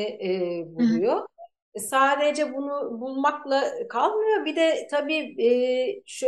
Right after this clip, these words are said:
Speaker 1: onun getirdiği yenilik şu, em, organla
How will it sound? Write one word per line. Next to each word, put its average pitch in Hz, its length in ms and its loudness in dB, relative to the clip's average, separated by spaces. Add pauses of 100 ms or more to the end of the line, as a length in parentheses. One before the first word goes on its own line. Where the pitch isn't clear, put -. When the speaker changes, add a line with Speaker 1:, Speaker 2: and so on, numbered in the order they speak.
Speaker 1:
onun 269 360 2
getirdiği 262 720 -4
yenilik 240 360 -2
şu, - 500 -4 (560)
em, 208 400 -4 (1000)
organla 285 960 4